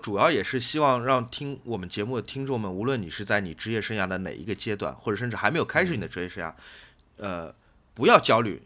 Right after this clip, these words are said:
Speaker 1: 呃，确实今年的日子不是很好过，
Speaker 2: 嗯。
Speaker 1: 但是，呃，
Speaker 2: 嗯。
Speaker 1: 时代就这样，有好过和有不好过的时候，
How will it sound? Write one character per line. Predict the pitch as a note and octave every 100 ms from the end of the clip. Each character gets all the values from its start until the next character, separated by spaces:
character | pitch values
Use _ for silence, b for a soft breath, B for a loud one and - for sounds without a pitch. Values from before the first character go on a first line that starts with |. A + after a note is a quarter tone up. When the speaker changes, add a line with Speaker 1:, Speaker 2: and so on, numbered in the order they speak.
| -
Speaker 1:
呃， | G2+ G#2
确 | - C4+
实 | E3+
今 | - G3+
年 | F3 D#3
的 | C#3
日 | D3
子 | G#2
不 | F2+ C#3
是 | -
很 | A#2 C3+
好 | A#2 -
过， | - -
Speaker 2:
嗯。 | -
Speaker 1:
但 | C3
是， | B2 B2 A2+ - -
呃， | - -
Speaker 2:
嗯。 | F2+ D#2 B1 D#2+
Speaker 1:
时 | E2+ - A#2+
代 | C#3+
就 | B2+
这 | A2 A2
样， | F2+
有 | G2
好 | G#2+ D2+
过 | D2 G2
和 | -
有 | G2 D2
不 | -
好 | D3 D#2+
过 | - E2
的 |
时 | C#2 -
候， | D#2+